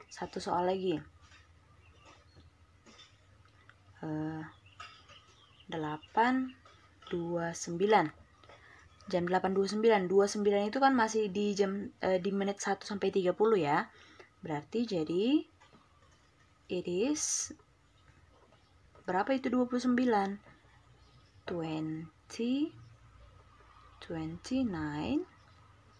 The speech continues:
Dah, ambil ininya lagi. Pas, ambil ininya. Eight. Ya, itu kalau untuk si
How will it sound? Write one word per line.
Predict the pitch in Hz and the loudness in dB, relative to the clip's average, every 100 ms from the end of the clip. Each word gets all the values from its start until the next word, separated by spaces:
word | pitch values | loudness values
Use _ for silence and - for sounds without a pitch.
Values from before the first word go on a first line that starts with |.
| - - - - - - | -20 -20 -20 -20 -20 -8
Dah, | 175 208 294 311 - - - - - - | 2 2 2 -2 -16 -20 -20 -20 -20 -8
ambil | 190 208 254 269 - | -2 4 4 4 4
ininya | 254 262 262 269 | 2 4 4 4
lagi. | 269 220 226 220 - - - - - - - - | 4 2 0 -2 -12 -20 -20 -20 -20 -20 -20 -10
Pas, | 175 156 156 220 277 - - - - - - - - - - - - | -6 -4 0 0 0 -4 -6 -6 -12 -20 -20 -20 -20 -20 -20 -20 -12
ambil | 180 190 226 | -6 -2 0
ininya. | 240 262 262 254 240 240 - - - _ _ _ _ _ _ _ | 0 2 2 2 0 -2 -10 -20 -20 _ _ _ _ _ _ _
Eight. | - 160 - - - - - - _ - _ - - _ _ - - - - _ _ _ - - _ _ _ - | -4 -2 -2 -8 -20 -20 -20 -20 _ -20 _ -20 -20 _ _ -20 -20 -20 -20 _ _ _ -20 -20 _ _ _ -14
Ya, | 151 156 226 277 311 - - - - - - | -6 0 4 4 0 -14 -20 -20 -20 -10 -4
itu | 180 - 285 - | -4 2 2 4
kalau | 214 220 262 | 6 8 6
untuk | 202 196 254 - | 4 2 0 0
si | - 220 294 | 0 2 2